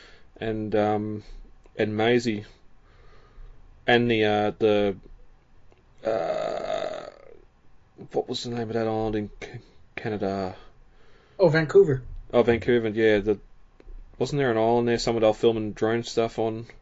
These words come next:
Speaker 2: I thought it was actually on Vancouver Island
Speaker 1: Oh, okay,
Speaker 2: itself.
Speaker 1: Vancouver Island,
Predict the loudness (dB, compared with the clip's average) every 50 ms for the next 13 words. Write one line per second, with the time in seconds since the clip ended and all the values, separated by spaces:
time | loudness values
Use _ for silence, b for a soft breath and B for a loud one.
0 | -20 -20 -20 -20 -20 -20 -20 -20 -20 -20 -20 -20 -20 -20 -10 -4 0 2 2 2
1 | 4 6 6 8 10 10 10 10 8 8 6 4 2 -2 -4 -8 -10 -4 0 2
2 | 2 2 2 2 2 2 4 4 4 4 4 4 6 6 6 4 4 2 2 2
3 | 4 4 4 4 4 4 4 4 4 2 2 -2 -6 -10 -8 2 10 12 12 12
4 | 12 12 12 10 6 6 6 6 4 4 2 0 2 2 0 0 -2 -4